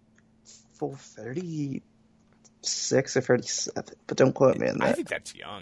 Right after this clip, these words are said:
Speaker 2: I think that's Avid Young. Hang on. <laughs>
Speaker 1: Yeah, he's definitely
Speaker 2: We should have brought this up.
Speaker 1: He is thirty-eight.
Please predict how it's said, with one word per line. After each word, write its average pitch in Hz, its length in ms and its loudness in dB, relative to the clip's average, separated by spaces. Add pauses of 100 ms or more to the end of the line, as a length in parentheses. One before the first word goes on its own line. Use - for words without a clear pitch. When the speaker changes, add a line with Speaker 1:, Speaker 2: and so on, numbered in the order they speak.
Speaker 2:
I 110 60 -8
think 147 120 -8
that's 117 160 -6
Avid 82 280 -12
Young. 80 280 -12 (180)
Hang 117 140 -10
on. 67 180 -14 (120)
<laughs> - 80 -16
Speaker 1:
Yeah, 165 720 10 (340)
he's - 220 4
definitely 254 760 2 (640)
Speaker 2:
We 160 120 6
should 160 160 0
have 117 60 -6
brought 110 180 0
this 98 160 -12
up. 101 120 -10
Speaker 1:
He 277 340 2
is 233 500 10
thirty-eight. 170 600 2